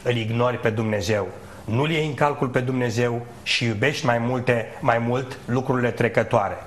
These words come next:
lucrurile efemere, lucrurile care depășesc potențialul omului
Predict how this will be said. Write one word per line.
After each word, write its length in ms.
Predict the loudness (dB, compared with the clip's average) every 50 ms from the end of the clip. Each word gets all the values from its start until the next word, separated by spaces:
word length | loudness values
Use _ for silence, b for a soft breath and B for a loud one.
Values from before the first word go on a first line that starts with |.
| B B B B B B
lucrurile 420 | 0 0 0 2 2 0 2 2
efemere, 720 | 2 0 0 2 2 2 4 4 2 2 0 -2 -6 -10 -12 B B B B B B
lucrurile 420 | 0 0 2 2 2 2 2 0
care 320 | 2 4 4 4 4 0 2
depășesc 800 | 0 2 4 4 2 2 2 2 2 2 0 0 -6 -8 -10 -12 -14 -18 -18 -14 0
potențialul 1120 | 0 0 2 4 2 0 2 0 -4 -2 2 2 2 4 4 2 2 0 0 -2 -6 -8 -14 -16 -16 -18 -18 -18 -20 -20 -20 -10 -2
omului 680 | 2 2 2 2 2 2 2 2 2 0 0 -2 -6